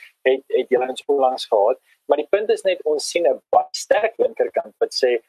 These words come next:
geskiedenis moet uitgevee word, want is ongemaklik. Ehm, en dis 'n baie gevaarlike plek om te wees, want die volgende stappe wat daarop volg, is verskriklik gevaarlik. So, dit is belangrik dat ons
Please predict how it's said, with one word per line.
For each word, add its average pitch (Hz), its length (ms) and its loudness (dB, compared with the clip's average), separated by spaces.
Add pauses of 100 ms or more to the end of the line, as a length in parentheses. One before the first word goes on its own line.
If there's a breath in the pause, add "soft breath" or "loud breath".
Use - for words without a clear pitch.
(140)
geskiedenis 151 460 0
moet 139 140 -4
uitgevee 185 540 0
word, 180 240 2
want 110 180 0
is - 100 -6
ongemaklik. 117 680 -4 (340)
Ehm, 113 260 2
en 123 100 -6
dis 123 160 0
'n - 120 -2
baie 160 260 2
gevaarlike 147 540 0
plek - 300 -2
om 110 100 -20
te 101 140 -2 (100)
wees, 110 260 0 (380)
want 139 280 2 (260)
die 117 180 -14 (140)
volgende - 360 -2
stappe 131 680 -2
wat 117 220 2
daarop 113 340 2 (140)
volg, 113 320 0 (280)
is - 160 -10
verskriklik - 720 -2
gevaarlik. 107 500 0
So, 151 120 0
dit 151 100 0
is - 80 -2
belangrik 185 300 2
dat 156 120 2
ons 131 180 -6